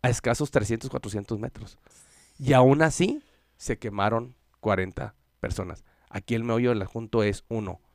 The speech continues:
omisión, el descuido, y sobre todo, en qué condiciones estaban las instalaciones del Instituto Nacional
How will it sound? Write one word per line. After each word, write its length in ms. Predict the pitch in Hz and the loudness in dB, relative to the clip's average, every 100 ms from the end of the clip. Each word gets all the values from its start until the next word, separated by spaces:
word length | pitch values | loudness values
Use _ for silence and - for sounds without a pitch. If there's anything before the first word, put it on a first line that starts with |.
| _ _ _ _ _ - | _ _ _ _ _ -2
omisión, 600 | 117 107 - 117 175 247 _ _ _ _ _ _ _ _ | 0 0 0 2 2 -2 _ _ _ _ _ _ _ _
el 140 | 110 | -6
descuido, 580 | 98 98 120 151 190 214 - _ _ - | -4 -4 2 2 2 -2 -12 _ _ -6
y 100 | 127 | 0
sobre 320 | 123 110 98 | 2 2 0
todo, 360 | - 120 135 - | 2 4 4 2
en 140 | 120 | -4
qué 140 | 101 101 | -4 -6
condiciones 840 | 120 117 107 - 104 104 76 - - | -6 -4 -8 -6 -4 -2 -4 -10 -12
estaban 400 | - - 98 101 | -12 -6 -4 -4
las 120 | 101 | -8
instalaciones 760 | - 90 87 - 85 82 - - | -10 -10 -10 -12 -14 -16 -18 -10
del 140 | 92 | -10
Instituto 340 | 95 - - 101 | -10 -16 -12 -10
Nacional 340 | 92 98 135 | -6 -4 -4